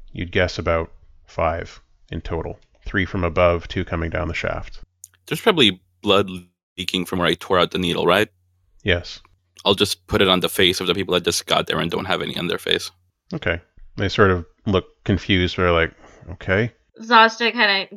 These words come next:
Speaker 3: gives her, like, a, like, an, a look like, "Seriously? I'm already covered in blood. Look."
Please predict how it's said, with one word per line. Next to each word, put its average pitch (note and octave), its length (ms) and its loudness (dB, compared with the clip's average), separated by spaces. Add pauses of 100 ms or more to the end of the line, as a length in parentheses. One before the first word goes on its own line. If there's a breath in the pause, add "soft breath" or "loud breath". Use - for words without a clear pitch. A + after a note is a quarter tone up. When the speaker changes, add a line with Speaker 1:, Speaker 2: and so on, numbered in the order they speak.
Speaker 3:
gives F#3+ 240 -8
her, G#3+ 200 -2
like, F3+ 300 -2
a, F3+ 480 -4 (460)
like, G#3 220 -2
an, G3+ 200 -8 (140)
a F#3+ 100 -4
look F#3 380 -8
like, F3 300 -4
"Seriously? G3 680 -8
I'm C4+ 140 -4
already C4+ 420 0 (220)
covered F3 340 -4
in D3+ 120 -18
blood. C#3+ 380 -14 (440)
Look." E3+ 220 -4